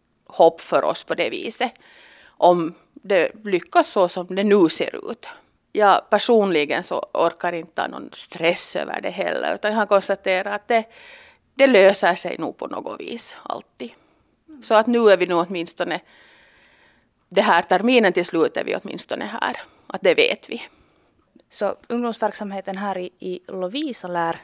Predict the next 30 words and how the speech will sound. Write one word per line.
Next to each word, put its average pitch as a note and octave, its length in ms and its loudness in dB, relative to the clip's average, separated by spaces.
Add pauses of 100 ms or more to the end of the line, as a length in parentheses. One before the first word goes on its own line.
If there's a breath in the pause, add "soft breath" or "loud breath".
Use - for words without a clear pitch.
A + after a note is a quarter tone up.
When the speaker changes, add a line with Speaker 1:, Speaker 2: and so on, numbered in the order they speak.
(140)
Speaker 2:
hitta E3 360 -8
ett D#3+ 80 -10
nytt E3+ 300 -10 (160)
<laughs> - 180 -8
hem. F#3 340 -2 (560 loud breath)
Men F3+ 240 -10
i F#3+ 380 -10 (120)
Pärnu C4+ 340 -2
så G#3 100 -8
är G3 80 -2
det G3 60 -6
kanske F#3 280 -8
lite B3 260 -4
svårare. D#3 720 -2 (580 soft breath)
Och E3+ 560 -2
det F#3+ 260 -10
som A3+ 180 -6
lär F#3+ 300 -2
åka F#3 220 -6
mest - 480 -8
illa D#3+ 240 -6
ut D#3 220 -8
i E3+ 180 -6
och D#3+ 40 -8
med D#3+ 100 -8
att D3+ 120 -14
både E3 160 -6
gamla E3 300 -4
och D#3+ 60 -6
nya D#3+ 300 -6